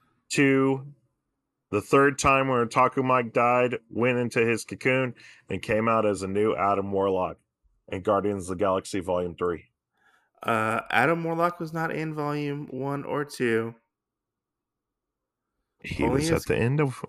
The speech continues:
Speaker 1: he was at the end of one of 'em.
Speaker 2: Only his cocoon was.
Speaker 1: He was in the cocoon.
Speaker 2: We don't know that.
Speaker 1: We knew he was in the cocoon.
Speaker 2: Oh, we did because we are comic book nerds.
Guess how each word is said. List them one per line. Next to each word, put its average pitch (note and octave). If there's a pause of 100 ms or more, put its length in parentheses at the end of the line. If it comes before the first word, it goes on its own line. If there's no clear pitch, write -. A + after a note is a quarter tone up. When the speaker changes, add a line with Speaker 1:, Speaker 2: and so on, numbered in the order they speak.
Speaker 1:
he F2
was F#2
at G#2
the -
end C#3+
of F3
one C#3+
of C3+
'em. C#3 (420)
Speaker 2:
Only D3
his F#3+
cocoon G#3
was. B2 (1080)
Speaker 1:
He G2+
was A2
in C#3
the F#3
cocoon. A#3 (1080)
Speaker 2:
We G2
don't D#3+
know D3 (100)
that. - (600)
Speaker 1:
We A#2
knew G3+
he F3+
was D3
in C3
the B2
cocoon. G#2+ (680)
Speaker 2:
Oh, A#2
we F3+
did D3
because B2
we A#2+
are A2+
comic B2+
book -
nerds. G#2